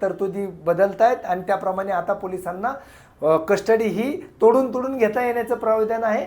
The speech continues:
आणि ती तीस दिवसात कधीही घेता येण्याचं प्राविधान आहे. हा झाला एक विषय. पूर्वीच्या कायद्याप्रमाणे, अ, पंधरा,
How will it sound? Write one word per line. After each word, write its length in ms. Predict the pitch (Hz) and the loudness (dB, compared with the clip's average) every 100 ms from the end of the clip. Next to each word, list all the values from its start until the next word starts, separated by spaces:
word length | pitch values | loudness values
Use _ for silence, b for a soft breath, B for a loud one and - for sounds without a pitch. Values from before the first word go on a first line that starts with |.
| - | -6
आणि 200 | 180 214 | -4 -2
ती 340 | 214 240 262 B B - | -4 -6 -10 B B 0
तीस 200 | 269 254 | 0 0
दिवसात 340 | 247 214 233 240 | -4 2 2 4
कधीही 320 | 220 214 226 240 | 0 2 -2 0
घेता 260 | 208 220 | 0 0
येण्याचं 300 | 214 202 190 | -2 -2 -4
प्राविधान 440 | 202 190 180 175 214 | -4 -4 0 0 -2
आहे. 300 | - 160 120 - b b b b | -2 -2 -2 -6 b b b b
हा 140 | - 190 | -4 0
झाला 240 | 185 214 | 2 0
एक 280 | - 170 - | -2 -6 -6
विषय. 280 | 117 113 107 - | -14 -16 -18 -4
पूर्वीच्या 480 | 254 269 285 277 269 | -2 0 0 2 2
कायद्याप्रमाणे, 760 | 254 226 226 220 208 202 220 330 B B B - - | 2 2 0 0 -2 0 -2 -4 B B B -18 -4
अ, 240 | 165 170 170 | 4 4 4
पंधरा, 500 | - 208 202 226 | 4 4 8 8